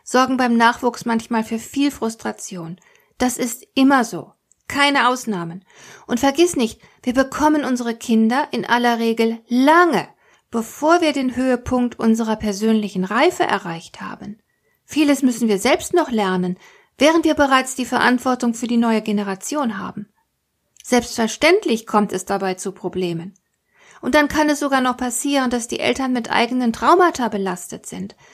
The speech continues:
Meine Eltern waren beispielsweise beide noch Kinder beim Ausbruch des Zweiten Weltkriegs. Sie haben beide ziemlich viel Schlimmes erlebt.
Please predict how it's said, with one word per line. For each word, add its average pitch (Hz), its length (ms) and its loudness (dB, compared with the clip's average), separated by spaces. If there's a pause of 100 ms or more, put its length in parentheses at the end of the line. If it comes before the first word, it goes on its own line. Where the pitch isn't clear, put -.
(180)
Meine 269 380 2
Eltern 233 400 -4
waren 240 260 2
beispielsweise 226 760 0
beide 208 400 0
noch 196 220 -4
Kinder 285 400 4 (320)
beim 247 180 0
Ausbruch 226 400 0
des 220 180 -8
Zweiten 214 400 0
Weltkriegs. - 680 -4 (260)
Sie 220 180 2
haben 214 180 4
beide 208 360 2
ziemlich 233 480 0
viel 185 120 -4
Schlimmes 190 380 -6
erlebt. - 480 -10